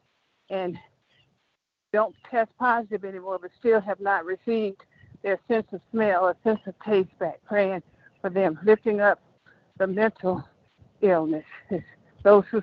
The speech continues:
struggle with mental illness, and special prayer for Lawrence and Ella. Those are the two names that we call out the most on this prayer call, but we know that there are others. For lifting up Sister Ella, as I understood last, that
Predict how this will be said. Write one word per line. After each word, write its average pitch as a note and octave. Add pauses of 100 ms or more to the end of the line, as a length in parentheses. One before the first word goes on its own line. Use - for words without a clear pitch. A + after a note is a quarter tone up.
struggle G3+
with F#3+
mental G3+
illness, F3 (460)
and F#3
special A#3+
prayer F#3 (480)
for G#3+
Lawrence A3
and G3+
Ella. G3+ (520)
Those G#3
are A3+
the F#3+
two B3
names G3+ (720)
that F#3+
we A3+
call G#3
out G3
the G3+
most G3
on G3
this G#3
prayer F#3+
call, F3+
but F3+
we F#3+
know G#3
that G3
there G3
are G3+
others. D3 (520)
For G#3+
lifting G#3+
up G#3
Sister -
Ella, G#3+
as F3
I F#3
understood F#3+
last, G3
that F#3